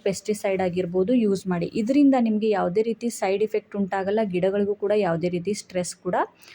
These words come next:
ಬರಲ್ಲ. ನೋಡಿ, ಈ ಇಂಗಿನ ವಾಸನೆ ತುಂಬಾನೇ ಒಳ್ಳೆಯದು, ಗಿಡಗಳಿಗೆ ಒಳ್ಳೆಯದು, ಆದ್ರೆ ಇದರಲ್ಲಿರುವಂಥ ಕೀಟಗಳಿಗೆ ಇದರಿಂದ ತುಂಬಾನೇ ತೊಂದ್ರೆ ಆಗತ್ತೆ. ಹಾಗಾಗಿ ನೀವೇನ್ ಮಾಡಿ, ಇದರಲ್ಲಿ ಒಂದು ಚಿಟಿಕೆಯಷ್ಟು ಇಂಗನ್ನ ಹಾಕಿ ಗಿಡಗಳಿಗೆ ಈ ಒಂದು ಫರ್ಟಿಲೈಸರನ್ನ ಕೊಡೋದು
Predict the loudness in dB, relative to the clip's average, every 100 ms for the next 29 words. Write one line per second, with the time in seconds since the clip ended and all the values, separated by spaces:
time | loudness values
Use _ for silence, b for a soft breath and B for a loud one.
0 | B B 0 2 2 0 -6 _ _ -20
1 | -20 B B B 0 2 2 4 6 6
2 | 6 4 0 0 0 -2 2 2 4 2
3 | 2 4 2 2 0 0 2 2 2 2
4 | 2 4 2 2 2 2 0 0 0 0
5 | 0 0 -4 -4 -8 -4 -2 0 0 2
6 | 0 0 -4 -4 -4 -4 -4 -4 -4 -4
7 | -4 -4 -6 -8 -8 -6 -4 -4 -2 0
8 | 0 0 -2 -2 -2 -2 -2 -2 -2 -2
9 | -4 -6 -6 0 0 0 0 0 0 -2
10 | -6 -8 -6 -6 -2 -2 -2 -2 -2 -2
11 | -2 -6 -8 -6 -4 -4 -6 -6 -4 -4
12 | B B B 0 2 4